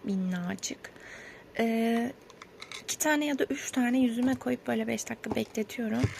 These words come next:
Bayağı nemli bir tonik. Yani kullandığım en nemlendirici tonik veya tonik, tonik, tonik pedi. Ee, dolgun dolgun güzel hissettiriyor ve üstüne hyaluronik asit uygulayınca bayağı bayağı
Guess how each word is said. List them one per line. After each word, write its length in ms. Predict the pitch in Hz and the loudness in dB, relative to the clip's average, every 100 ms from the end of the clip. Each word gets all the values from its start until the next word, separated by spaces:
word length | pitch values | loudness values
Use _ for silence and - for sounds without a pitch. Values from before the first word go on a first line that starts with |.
| - - - - | -12 -14 -14 0
Bayağı 420 | 240 240 233 220 | 4 6 8 8
nemli 440 | 220 214 208 214 220 | 8 6 4 4 2
bir 80 | 196 - | -2 -2
tonik. 520 | - 185 180 - - - - | -2 0 0 -8 -16 -16 -4
Yani 320 | 196 190 185 190 | -2 0 -2 -4
kullandığım 760 | 220 214 214 214 214 226 247 254 - | -2 2 2 4 4 2 2 -2 -2
en 300 | 214 214 220 - | 2 2 2 0
nemlendirici 960 | 202 202 196 190 190 185 190 190 233 247 - - - - - - | 0 0 0 -2 -4 -4 -6 -6 -4 -4 -6 -18 -18 -20 -16 -2
tonik 460 | 220 190 196 - | 2 2 0 -2
veya 160 | 202 202 - | -2 -2 -2
tonik, 240 | 220 202 - - - - | -2 -2 -2 -20 -16 -2
tonik, 340 | 220 208 202 - | 2 2 0 -4
tonik 340 | - 208 202 - | 0 0 0 -2
pedi. 380 | 185 196 240 302 - - - - - - - | -2 0 -2 -2 -10 -10 -10 -10 -14 -16 -2
Ee, 340 | 233 226 226 226 226 - - - - - - 208 | 2 4 4 4 2 -2 -20 -20 -20 -20 -10 0
dolgun 400 | 226 226 240 247 | 2 4 8 8
dolgun 340 | 220 196 202 202 | 8 4 4 4
güzel 280 | 202 208 | 4 2
hissettiriyor 680 | 202 - 202 196 - 202 240 | 0 -2 -6 -8 -2 0 2
ve 140 | 262 269 | 2 0
üstüne 400 | - - 226 233 | -4 0 2 4
hyaluronik 580 | 226 214 220 214 220 220 | 2 2 2 0 0 -2
asit 280 | - - | -2 -4
uygulayınca 520 | 214 208 226 233 220 202 | -2 0 2 2 2 0
bayağı 340 | 202 196 196 - | 0 0 -6 -6
bayağı 260 | 185 180 | -4 -4